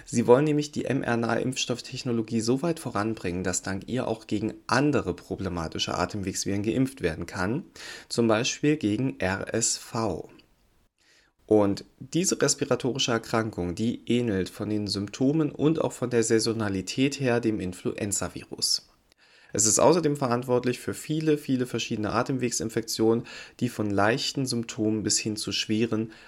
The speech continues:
beatmungspflichtigen Pneumonien reichen. Tatsächlich ist das ausgemachte Ziel von Moderna, irgendwann mal mit einer M-R-N-A-Impfung im Herbst alle drei Infektionserkrankungen, also Influenza,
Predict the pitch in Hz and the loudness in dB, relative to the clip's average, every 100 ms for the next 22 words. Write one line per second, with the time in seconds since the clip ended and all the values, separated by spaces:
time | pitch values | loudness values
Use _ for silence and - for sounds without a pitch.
0 | - 101 80 104 117 107 - 110 - 95 | 0 4 4 4 0 -4 -2 -4 -2 -6
1 | 101 - 98 95 98 104 95 - - - | -8 -6 -4 -4 -4 -4 -4 -8 -8 -10
2 | - - _ _ _ _ - - _ _ | -12 -20 _ _ _ _ -20 -20 _ _
3 | _ _ _ _ _ - - - 156 165 | _ _ _ _ _ -2 0 2 2 4
4 | 160 - - 107 - 127 - 139 135 - | 2 0 0 0 4 2 2 0 -2 -6
5 | - - 123 - 101 98 98 110 113 123 | -2 0 0 -2 -4 0 0 2 2 0
6 | - - - _ 135 151 151 127 120 113 | -6 -18 -20 _ 8 8 8 2 2 0
7 | 113 101 101 - 120 98 98 95 95 101 | -2 -2 -2 0 0 0 -2 0 -2 -2
8 | 104 - 101 92 98 104 131 156 - - | -4 -4 -4 -4 -2 2 2 2 -2 -4
9 | - 120 131 131 - 95 107 104 107 98 | -2 2 0 0 0 2 2 0 -4 -6
10 | - - 117 117 - - 95 98 101 101 | -2 0 0 0 -6 -4 -4 -2 -4 -2
11 | 92 95 92 95 - - 120 131 123 120 | -2 0 -2 -4 -4 -2 0 0 0 -2
12 | 131 | -4